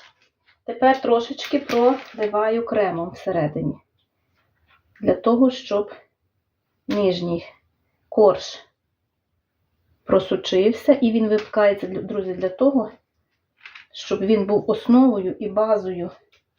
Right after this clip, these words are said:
торта, і щоб гарно тримав всі послідуючі шари.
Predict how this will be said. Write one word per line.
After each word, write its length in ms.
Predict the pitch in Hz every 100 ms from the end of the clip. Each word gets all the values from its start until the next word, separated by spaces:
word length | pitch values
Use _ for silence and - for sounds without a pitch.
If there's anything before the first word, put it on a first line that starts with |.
| _ _ _ _ _ _
торта, 540 | - 262 302 311 180 160
і 60 | 214
щоб 180 | - 214
гарно 420 | 220 240 196 190
тримав 480 | - 208 226 269 285 - _ _ _ _ _ _ _ _ _
всі 300 | - - 233
послідуючі 1080 | 240 - 208 - 202 208 196 196 - 190 196 -
шари. 460 | - 196 175 156